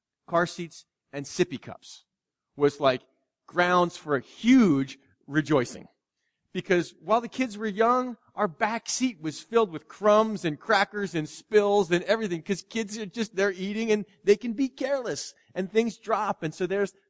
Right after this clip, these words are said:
the dogs are waiting for what the children have been careless with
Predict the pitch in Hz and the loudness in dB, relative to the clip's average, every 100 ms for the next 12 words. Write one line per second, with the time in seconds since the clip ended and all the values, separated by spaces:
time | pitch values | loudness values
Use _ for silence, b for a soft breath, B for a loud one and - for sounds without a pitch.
0 | 151 139 196 247 240 175 170 160 208 294 | -12 0 2 4 2 -4 -12 0 2 2
1 | 226 113 113 139 _ _ _ _ _ _ | 0 -4 -6 -14 _ _ _ _ _ _
2 | _ _ _ _ 190 185 190 185 175 - | _ _ _ _ 2 4 4 2 -2 -2
3 | 247 247 226 185 170 170 156 - 220 240 | 0 0 0 -4 -2 -2 -2 -4 -12 -8
4 | 226 123 - 104 95 101 | -8 -10 -12 -16 -16 -18